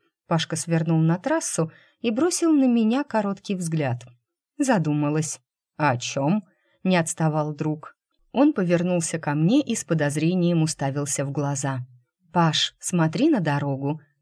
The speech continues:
отмахнулась я. "Что-то темните вы, Дарья Станиславовна", протянул Павлик. "Ой, темните". "Отстань. Лучше скажи, что с работой.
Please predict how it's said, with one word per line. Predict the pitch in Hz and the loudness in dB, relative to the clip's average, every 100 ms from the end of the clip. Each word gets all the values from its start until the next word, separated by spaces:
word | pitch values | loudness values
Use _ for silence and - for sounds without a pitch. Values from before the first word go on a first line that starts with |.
| - | -8
отмахнулась | 147 151 147 - 147 143 139 - | -6 -2 -2 -2 -2 -2 -4 -6
я. | 143 135 135 - _ _ _ _ | -2 -2 -4 -12 _ _ _ _
"Что-то | - - - 180 202 165 | -14 -10 0 0 2 -2
темните | 160 147 139 147 208 - 151 | 0 -2 0 0 -2 -2 -2
вы, | 143 | -2
Дарья | 135 139 170 135 | 2 2 2 0
Станиславовна", | 143 147 151 135 - 123 185 135 123 127 131 - _ _ | -2 -4 -2 -2 -2 0 0 0 0 0 -2 -6 _ _
протянул | - 160 156 147 147 143 | -4 -4 -2 -2 -2 -2
Павлик. | 135 131 127 127 - - _ | -2 -2 -2 -6 -8 -20 _
"Ой, | - 139 262 254 | -2 2 2 0
темните". | - 143 131 131 226 - - 131 135 135 _ _ _ _ - | -4 -2 0 0 -2 -6 -8 -8 -8 -12 _ _ _ _ -6
"Отстань. | 196 - - 160 143 143 _ - | -6 -6 -4 -2 -2 -8 _ -6
Лучше | 208 196 - | -4 -4 -4
скажи, | 127 165 165 247 | -2 0 2 0
что | - 156 | -2 -4
с | 156 | -4
работой. | 143 139 143 147 147 156 | -4 -4 -6 -6 -8 -10